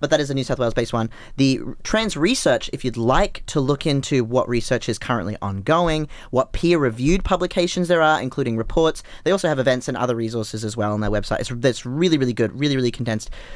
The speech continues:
really well written and taken care of and managed. It's transresearch dot org dot A U. This isn't just for trans folk. This is also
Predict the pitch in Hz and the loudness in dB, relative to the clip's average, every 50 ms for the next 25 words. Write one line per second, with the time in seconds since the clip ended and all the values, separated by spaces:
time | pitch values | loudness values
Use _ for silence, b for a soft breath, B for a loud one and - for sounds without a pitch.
0 | B B B 131 123 131 160 208 220 214 170 143 131 143 139 139 139 139 139 139 | B B B -6 -2 2 2 4 6 6 4 6 6 4 4 6 6 4 4 4
1 | - 117 113 113 135 185 - 208 220 214 214 B B B B B B - 117 110 | 2 2 4 4 4 4 2 2 2 2 0 B B B B B B 0 0 0
2 | - - 120 - - 113 - - 208 196 185 180 175 160 135 117 123 143 156 160 | 2 2 2 4 4 2 2 4 4 4 6 6 4 4 2 0 2 2 2 4
3 | 156 156 147 147 - 123 - - - - - 214 202 202 202 175 160 156 165 156 | 2 2 0 -2 -6 -8 -10 -10 -10 -2 0 2 2 2 0 0 2 4 4 4
4 | - - 151 139 131 - - - 165 160 156 143 - 135 135 131 127 123 - - | 4 4 2 2 2 0 -2 0 2 2 2 2 2 2 2 2 2 0 0 2
5 | 139 123 123 117 117 117 113 123 147 185 240 269 B B B B B B B - | 2 4 4 2 0 0 0 2 2 2 2 0 B B B B B B B -12
6 | 143 147 190 214 - 208 196 185 185 165 - - 160 143 139 - - - - - | 0 0 0 2 2 -2 0 0 -2 -2 0 2 2 2 2 0 -4 -10 -12 -4
7 | - 147 139 135 135 135 - - - 151 139 143 139 - - 147 135 131 - - | 0 2 2 2 2 0 -2 -2 -2 0 0 0 -2 0 2 2 2 2 -2 -6
8 | 135 139 135 - 143 135 - - 123 123 117 - - 123 120 120 120 | -4 -4 -2 -2 -4 -6 -4 -2 0 0 2 2 2 2 4 2 2